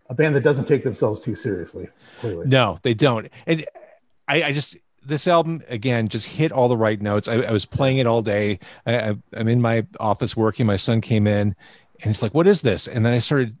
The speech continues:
Speaker 2: going through this whole thing. "Well, it's kind of post-punk, and it reminds me of The Fall and the Jesus Lizard." And he did, <laughs> he did one of those, like, Homer Simpson retreats back into the bushes
Speaker 1: In
Speaker 2: as
Speaker 1: the
Speaker 2: I was
Speaker 1: bushes, yeah.
Speaker 2: trying to show how enthusiastic I was about it.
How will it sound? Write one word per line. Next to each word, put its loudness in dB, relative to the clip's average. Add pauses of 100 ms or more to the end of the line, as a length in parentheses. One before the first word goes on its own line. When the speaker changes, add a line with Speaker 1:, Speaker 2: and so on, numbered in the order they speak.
(480)
Speaker 2:
going 0
through -2
this 0
whole 0
thing. 2 (160)
"Well, 4
it's 0
kind 2
of 0
post-punk, 2
and 0
it 2
reminds 2
me 4
of 4 (200)
The 2
Fall 4
and 4
the 6
Jesus 4
Lizard." 4
And 8
he 8
did, 6 (100)
<laughs> 0
he 6
did 6
one 8
of 6
those, 6
like, 4
Homer 6
Simpson 4
retreats 2
back 2
into 0
the 0
bushes 0
Speaker 1:
In 8
Speaker 2:
as 6
Speaker 1:
the 6
Speaker 2:
I 4
was 6
Speaker 1:
bushes, 2
yeah. 4
Speaker 2:
trying 4
to -4
show 4
how 6
enthusiastic 2
I 4
was 4
about 4
it. 2